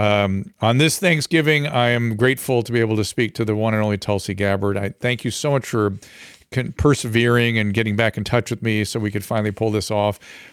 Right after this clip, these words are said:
And, and I want you to know if there's anything we can do, Susan, I think I speak on your behalf as well if I say this, that to support you, you, whatever pursuits you, you know, uh, whatever in the future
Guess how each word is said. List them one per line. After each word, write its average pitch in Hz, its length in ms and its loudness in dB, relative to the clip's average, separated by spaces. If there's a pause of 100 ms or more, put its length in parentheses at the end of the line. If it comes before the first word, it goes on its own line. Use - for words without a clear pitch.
(300)
And, 123 140 0
and 131 180 0
I 131 60 4
want 143 300 2
you 156 60 2
to 139 40 0
know 127 140 6
if 110 60 -4
there's 110 280 2 (140)
anything 120 720 -2
we 107 80 0
can 101 160 -6
do, 101 160 0
Susan, 123 320 0
I 110 80 2
think 104 160 -4
I 104 80 0
speak - 260 -4
on 101 100 -2
your 98 100 -2
behalf 98 360 -2
as 95 120 -8
well 95 240 -4
if 98 80 -8
I 95 40 -4
say 95 220 -6
this, 92 200 -6
that 95 200 -4 (480)
to 107 140 -2
support - 480 0
you, 113 380 2
you, 104 160 -6
whatever 101 580 0 (240)
pursuits 110 480 -2
you, 101 240 0 (500)
you 104 100 -4
know, 98 220 -4 (320)
uh, 107 100 -6
whatever 107 340 0
in 107 60 -2
the 98 60 -2
future 120 560 -2